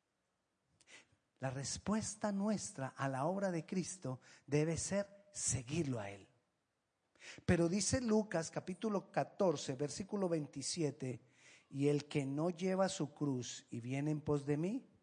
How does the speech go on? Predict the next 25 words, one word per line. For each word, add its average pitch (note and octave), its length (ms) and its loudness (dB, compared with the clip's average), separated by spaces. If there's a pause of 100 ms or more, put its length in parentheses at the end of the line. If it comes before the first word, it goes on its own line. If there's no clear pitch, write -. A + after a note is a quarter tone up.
(540)
no D#3+ 360 2
puede D3 380 2
ser C3+ 360 0
mi G2 180 -8
discípulo". - 760 -12 (1600)
Y F3+ 80 6
una A#3 220 6
de A3 80 2
las F#3+ 180 0
respuestas F3+ 720 2
a E3 60 4
la D#3 120 4
gracia F3+ 300 2
es - 60 0
ser E3 160 4
discípulos. D3 640 -2 (400)
Pero F3+ 220 8
para E3 180 8
ser F#3 200 4
discípulos G#3 520 2
tenemos F3 340 2
que D4+ 320 2 (1300)
tomar D#3 260 2
la D3 140 0
cruz. - 420 -6